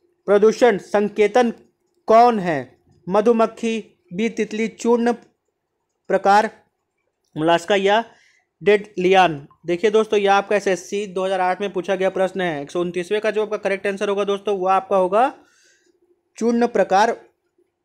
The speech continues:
मोलस्का, जो कि प्रथम श्रेणी प्रदूषण के संकेतन में आते हैं दोस्तों, ध्यान रखिएगा दोस्तों। चलिए दोस्तों, आज के टेस्ट सीरीज का एक सौ तीसवें प्रश्न की तरफ बढ़ते हैं। एक सौ तीसवाँ प्रश्न क्या कह रहा है? निम्नलिखित में से कौन सा प्राथमिक प्रदूषक है?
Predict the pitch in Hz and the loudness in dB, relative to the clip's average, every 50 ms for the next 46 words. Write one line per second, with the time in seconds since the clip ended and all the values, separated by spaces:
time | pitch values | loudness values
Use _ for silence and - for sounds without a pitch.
0 | _ _ 175 185 196 202 196 190 - - 220 196 175 151 - _ _ _ _ _ | _ _ -6 -2 0 0 0 -2 -2 -2 0 0 0 0 -2 _ _ _ _ _
1 | _ _ _ _ _ - 160 190 196 196 - 220 233 247 240 - 190 180 180 220 | _ _ _ _ _ -4 -2 -2 -2 -2 -4 -6 -6 -6 -4 -2 -2 -2 0 0
2 | 214 214 202 - 214 208 220 226 220 196 185 180 180 180 220 208 214 220 214 - | -4 -4 -2 -2 -2 -2 -2 -2 -2 -4 -2 -2 -2 -4 -4 -4 -4 -6 -4 -4
3 | 196 185 175 - 180 175 - 214 220 208 190 _ _ _ _ _ _ _ _ _ | -6 -6 -4 -6 -6 -4 -4 -4 -4 -4 -10 _ _ _ _ _ _ _ _ _
4 | _ _ _ _ - 185 180 170 170 170 - 202 196 190 175 170 170 170 - - | _ _ _ _ -6 -2 -2 -2 -2 -2 -2 -4 -2 0 0 -2 -2 -4 -6 -8
5 | 147 135 - _ _ _ _ _ _ _ _ - 139 156 160 180 196 202 190 214 | -10 -10 -10 _ _ _ _ _ _ _ _ -14 -8 -4 -4 -2 -2 -2 -2 -2
6 | 202 185 180 175 175 175 165 - 180 202 214 208 220 214 - 214 190 190 190 - | -2 -2 -2 -2 -4 -6 -8 -4 -2 -2 0 0 0 -2 0 0 0 0 0 -4
7 | 208 196 - 202 196 - 208 202 196 - 208 190 - 202 185 - 185 165 165 196 | -6 -4 -2 -4 -2 -2 -6 -4 -2 -2 -4 -2 -4 -8 -6 -4 -6 -4 -4 -6
8 | 190 - 196 190 185 202 196 196 190 196 190 185 185 190 185 175 180 190 196 202 | -6 -4 -6 -6 -6 -6 -8 -6 -6 -6 -8 -4 -4 -4 -4 -4 -4 -4 -4 -4
9 | 214 226 - - - - _ _ - - - 170 196 185 190 196 190 - 214 214 | -4 -6 -8 -12 -20 -20 _ _ -20 -20 -10 -8 -8 -6 -4 -6 -4 -2 -2 -2
10 | 233 226 208 - 220 214 190 226 220 220 220 220 196 190 165 139 127 - _ _ | 0 -2 -2 -2 -6 -4 -2 -2 -2 0 0 0 2 2 0 0 -2 -8 _ _
11 | _ _ _ _ _ _ _ _ - 180 180 190 196 190 - 240 233 226 226 220 | _ _ _ _ _ _ _ _ -6 -4 0 0 0 0 -2 -4 -4 -4 -4 -2
12 | 220 226 226 - 208 214 226 226 220 233 220 - 208 190 180 185 202 214 226 220 | -2 -2 -2 0 -2 -2 -2 0 0 0 0 2 2 0 0 0 -4 -6 -6 -8
13 | - _ _ _ _ _ _ _ - - 170 190 185 - - 214 202 - 180 156 | -10 _ _ _ _ _ _ _ -18 -6 -4 -4 -2 -2 -2 -4 -2 -2 -2 -2
14 | 139 - - _ | -2 -6 -10 _